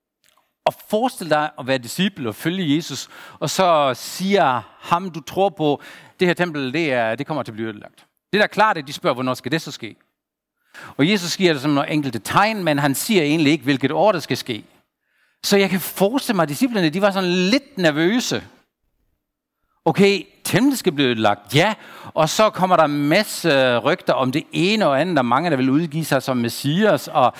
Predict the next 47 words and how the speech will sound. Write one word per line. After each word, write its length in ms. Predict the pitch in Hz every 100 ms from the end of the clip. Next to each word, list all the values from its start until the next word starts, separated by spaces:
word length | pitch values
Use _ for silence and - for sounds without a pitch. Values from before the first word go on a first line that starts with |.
| - - -
I 100 | 147
kommer 240 | 170 156
til 140 | -
at 60 | 135
høre 180 | 156 160
om 220 | 139 127
krig, 460 | - 143 220 226 139
og 200 | 131 127
høre 220 | 156 151
om 160 | 139
det 120 | 139 147
ene 400 | 202 240 247 196
og 80 | 143
det 60 |
andet, 460 | 139 139 220 214 160
og, 220 | 135 127 - - - - - - -
og 220 | 190 165
jeg 160 | 226 -
forlader 460 | 233 208 254 254
jer. 540 | 143 110 - - - - - _ _ _ _ 170
Det 60 |
er 40 | 175
ligesom, 360 | 202 151 113 - _ _ 110 - _ _
pas 200 | 131 120
jer 80 | 117
selv, 260 | - 151 131
ikke? 160 | 202 - _ _ _ _ _ _ _ _ _ _ _ _ _ _ _ -
Altså, 480 | 160 202 160 147 143 -
prøv 120 | 269
at 80 | 254
sætte 220 | 262 -
dig 120 | 202
ind 160 | 220 214
i 60 |
den 160 | 180 170
situation 440 | 175 156 190 147
som 140 | 135 131
disciple. 360 | 123 127 101
Så 120 | 104
kommer 260 | - 220 196
Jesus 360 | 170 196 185 175
og 100 | 151
siger, 240 | 175 151
okay, 360 | - 180 127 95
hør 120 | 175
nu 100 | 151
her, 220 | 123 104